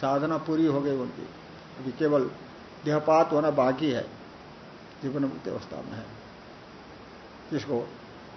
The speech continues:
चाक से घट निकाला जाता, निकाल दिया जाता है बोलते, उस अवस्था में पड़े हैं। दंड चलाया था चक्र चलाने के लिए, चक्र चलाया, बेग निकाला, उसमें बेग बनाया, घूमने का बेग, किसके लिए? घट बनाने के लिए।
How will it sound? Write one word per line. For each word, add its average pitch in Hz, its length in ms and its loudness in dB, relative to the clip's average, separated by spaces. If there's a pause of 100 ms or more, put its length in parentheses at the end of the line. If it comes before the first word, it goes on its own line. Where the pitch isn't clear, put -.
(520)
चाक 165 360 6
से 214 160 4
घट 160 300 2
निकाला 165 380 6
जाता, 160 320 2
निकाल 151 600 4
दिया 151 260 6
जाता 139 300 6
है 135 140 2
बोलते, 135 200 -2
उस 185 220 0
अवस्था 147 320 2
में 139 180 -2
पड़े 120 140 -4
हैं। 98 220 -10 (1000)
दंड 175 240 6
चलाया 170 400 8
था 170 420 2 (300)
चक्र 160 280 6
चलाने 143 380 6
के 120 120 -2
लिए, 107 160 -6 (760)
चक्र 151 280 6
चलाया, 151 400 8
बेग 147 280 8
निकाला, 135 380 6
उसमें 120 300 -2
बेग 135 220 2
बनाया, 123 440 4 (480)
घूमने 127 280 2
का 131 100 6
बेग, 123 280 2 (600)
किसके 165 260 0
लिए? 131 240 0 (320)
घट 180 120 10
बनाने 123 380 6
के 110 100 -8
लिए। 110 100 -10